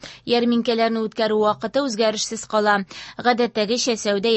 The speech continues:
иртәнге сәгать алтыдан көндезге бергә кадәр оештырыла. Мәйданчыкларда яшелчә,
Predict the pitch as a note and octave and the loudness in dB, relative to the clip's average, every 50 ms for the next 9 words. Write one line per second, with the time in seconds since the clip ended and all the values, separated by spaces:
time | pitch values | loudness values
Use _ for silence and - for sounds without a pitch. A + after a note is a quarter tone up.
0 | G#3+ G3 - G#3 G3+ G#3 G#3 A#3+ - - G#3+ G3+ G#3 G#3 G3+ - - G#3 G#3+ G#3 | 0 -2 -4 -4 -4 -2 -4 -4 -4 -2 0 0 0 0 -2 -2 -2 -2 -2 -2
1 | - G#3+ F#3+ A3+ B3+ C#4+ D4+ - - A3+ G#3 G3+ G#3 G3 F#3+ G3 C4 C4 C4 - | -4 -4 0 2 2 2 0 -2 -2 -2 -2 -2 -4 -4 -2 0 0 0 0 -2
2 | - - - - G#3+ G3+ A3+ C4 A3 A#3+ A3 - - G3+ F#3+ G3+ G3+ G#3 G3+ G3+ | -12 -18 -14 -8 -4 -2 0 2 2 2 2 2 0 -2 0 0 0 0 -2 -4
3 | - - - G#3 G3+ G#3 G3+ G3+ G3 G3 - - - - - - A3+ B3 A#3+ B3 | -4 -4 -4 -4 -2 0 2 2 0 0 -4 -10 -20 -18 -8 -2 0 2 2 4
4 | A#3+ A#3 - A#3+ A3 - G#3 G3+ G3 F3+ G#3 G3+ G3+ G3 G3 G3 - G3+ G3 F#3+ | 2 2 0 -4 -4 -2 -2 -2 0 0 0 -2 0 -2 -2 -4 -4 -4 -4 -4
5 | - - C#4 C#4+ | 0 2 2 2